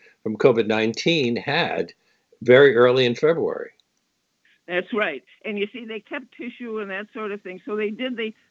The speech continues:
Speaker 2: they, they, they, they did the studies, and, and now they're, and, and they're, and they are, of course, encouraging, uh,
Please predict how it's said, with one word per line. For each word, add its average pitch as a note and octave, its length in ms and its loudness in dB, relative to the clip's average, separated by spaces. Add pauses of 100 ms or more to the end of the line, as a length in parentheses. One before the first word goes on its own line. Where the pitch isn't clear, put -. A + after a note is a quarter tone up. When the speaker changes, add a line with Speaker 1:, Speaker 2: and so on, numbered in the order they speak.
Speaker 2:
they, F#3+ 200 -2
they, F#3 320 -6
they, F#3 260 -6 (200)
they F3+ 120 -12
did G#3 220 -8
the A3+ 180 -10
studies, A#3+ 520 -8
and, E3+ 220 -16
and E3+ 220 -18
now F3+ 240 -10
they're, F3+ 240 -10 (400)
and, F3+ 180 -14
and F#3 160 -8
they're, F#3 260 -6
and F#3+ 220 -12
they G#3 160 -4
are, G#3 160 -6
of E3+ 120 -16
course, F3+ 340 -14
encouraging, F3+ 1040 -10 (500)
uh, E3+ 180 -12